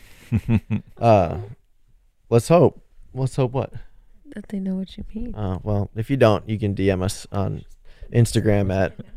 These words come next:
Speaker 2: Racking Focus Podcast on <laughs> Instagram. Um, let's go to another place. What did we miss? Oh, um, we talked about Bucky a little bit.
Speaker 1: Oh, good. Yes,
Speaker 2: Um,
Speaker 1: do this.
Speaker 2: making amends,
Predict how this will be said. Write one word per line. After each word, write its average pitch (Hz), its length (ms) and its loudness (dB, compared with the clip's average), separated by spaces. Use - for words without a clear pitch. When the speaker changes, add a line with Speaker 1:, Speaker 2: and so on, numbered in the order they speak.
Speaker 2:
Racking 104 280 0
Focus 95 300 -2
Podcast 92 520 -4
on 95 100 -2
<laughs> 98 280 -6
Instagram. 98 420 -4
Um, 147 480 8
let's 143 440 6
go 165 560 8
to 143 680 8
another 123 500 6
place. 127 400 2
What 123 180 2
did 156 60 4
we 156 120 8
miss? 139 340 2
Oh, 160 260 8
um, 131 400 8
we 147 80 -2
talked 247 160 6
about 175 200 4
Bucky 147 280 4
a 131 60 6
little 135 180 8
bit. 117 340 4
Speaker 1:
Oh, 90 100 6
good. 82 220 6
Yes, 85 160 8
Speaker 2:
Um, 123 300 10
Speaker 1:
do 110 80 6
this. 107 140 -2
Speaker 2:
making 151 340 4
amends, 139 800 4